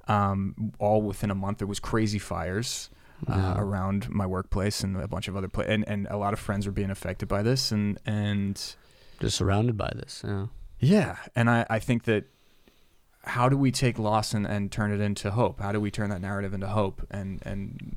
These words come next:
Speaker 1: what, what are these memories I have that are very warm, and, and why are they warm? And a lot of them were because of, like, a struggle. You know, like, I, there was a sense of conflict that,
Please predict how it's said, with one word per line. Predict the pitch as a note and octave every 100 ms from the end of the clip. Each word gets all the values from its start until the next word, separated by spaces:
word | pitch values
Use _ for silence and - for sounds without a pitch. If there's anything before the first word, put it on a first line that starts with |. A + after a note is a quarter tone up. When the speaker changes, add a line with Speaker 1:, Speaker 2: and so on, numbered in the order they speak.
| - - - - -
Speaker 1:
what, | - G#2+ G2+ G#2+ G#2
what | G#2+ G#2 A2+
are | A#2
these | G#2 G#2+
memories | G#2 G#2 G2 G2+
I |
have | G2+ G2+ G2 G2+
that | G2+
are | G#2 G#2+ G#2+ G2+
very | G2 G#2+ G2+
warm, | G2 G2+ G2+ G2 G2 - -
and, | G2+ F2
and | G#2 G2 G2
why | G2+ A2
are | A#2 B2
they | C3
warm? | C3 C#3+ D3+ D#3 C#3+
And | A#2 G#2+
a | G2+ G#2
lot | B2
of | C3
them | A#2 G#2 G2+
were | G#2 G2+
because | G#2 - G#2 G2+
of, | G2+
like, | G2 - - - -
a | G2+
struggle. | - A2+ C#3 - - - - _ - - - - - - - -
You | - A#2 A2
know, | A2 A#2
like, | G2+
I, | G#2+ G#2+
there | G#2+ A2+
was | G#2 A2+ A#2
a | A2
sense | - G#2+ G#2
of | G2
conflict | - A2+ A2 - F#2+ - -
that, | - G2+ -